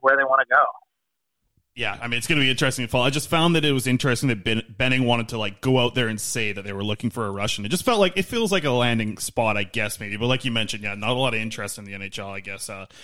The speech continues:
Speaker 2: after his, his
Speaker 1: By the
Speaker 2: performance
Speaker 1: way,
Speaker 2: so far.
Speaker 1: um, just wanted to mention one other thing. I, I know the, the Canucks are pretty set with Quinn Hughes and what he does.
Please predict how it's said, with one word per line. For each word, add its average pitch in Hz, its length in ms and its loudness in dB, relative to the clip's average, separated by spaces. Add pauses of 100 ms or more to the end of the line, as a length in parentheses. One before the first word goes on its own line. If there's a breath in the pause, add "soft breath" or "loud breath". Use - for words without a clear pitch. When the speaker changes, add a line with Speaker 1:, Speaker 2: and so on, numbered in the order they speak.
(280 loud breath)
Speaker 2:
after 151 280 2
his, 143 200 2
his 135 140 0
Speaker 1:
By 143 120 0
the - 20 0
Speaker 2:
performance 226 300 8
Speaker 1:
way, 240 220 6
Speaker 2:
so 180 40 0
far. 202 220 6
Speaker 1:
um, 180 240 -4 (180)
just 240 180 4
wanted 240 220 6
to 202 120 2
mention 196 420 2
one 180 180 4
other 175 280 6
thing. 180 240 6
I, 151 260 4
I 170 40 4
know 170 400 6
the, 156 420 4 (800)
the 160 100 6
Canucks 160 420 2
are 165 140 2
pretty 156 240 2 (120)
set 156 240 6
with 143 200 4 (380 loud breath)
Quinn 170 180 6
Hughes 160 300 6
and 147 120 4
what 147 140 8
he 151 140 6
does. 143 400 6